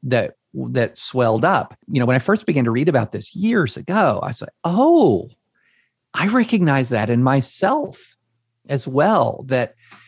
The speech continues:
there's this almost involuntary response when you feel disrespected. And it's something that is not necessarily healthy. <laughs>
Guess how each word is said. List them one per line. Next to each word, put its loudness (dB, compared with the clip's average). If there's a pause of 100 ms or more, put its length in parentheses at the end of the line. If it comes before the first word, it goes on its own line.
(240)
there's 2
this 2
almost 2
involuntary 2
response 0
when 2
you 0
feel 0
disrespected. -4 (1000)
And 0
it's -2
something 2
that 2 (560)
is -2
not 0
necessarily 2 (240)
healthy. -8 (600)
<laughs> 0